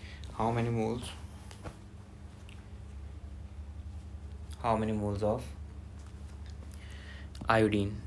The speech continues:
react with sodium thiosulfate in part two?" बेटा, part two ये रहा। Part two में तुम्हारे पास thiosulfate के जितने moles थे, अ, जो moles हैं,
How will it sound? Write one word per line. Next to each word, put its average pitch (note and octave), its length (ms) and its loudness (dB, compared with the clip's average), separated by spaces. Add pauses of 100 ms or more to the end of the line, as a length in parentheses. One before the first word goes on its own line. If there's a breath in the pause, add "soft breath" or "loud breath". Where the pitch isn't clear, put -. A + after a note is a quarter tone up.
(800)
react G#2 360 10
with C#3 220 4
sodium G#2 220 8
thiosulfate - 1400 -2
in A2+ 160 8
part G#2 260 10
two?" - 320 -4
बेटा, A2+ 160 8
part G#2+ 280 8
two A#2 100 6
ये G#2+ 200 8
रहा। A#2 160 0 (640 loud breath)
Part A#2+ 180 12
two C3+ 100 10
में C3 120 10
तुम्हारे A#2+ 220 8
पास A#2+ 180 8
thiosulfate A2+ 520 8
के A#2+ 60 6
जितने A2+ 260 2
moles A2 360 6
थे, A2 60 2
अ, B2+ 100 2 (1300 loud breath)
जो A2 380 8
moles G#2+ 360 8
हैं, A2 280 2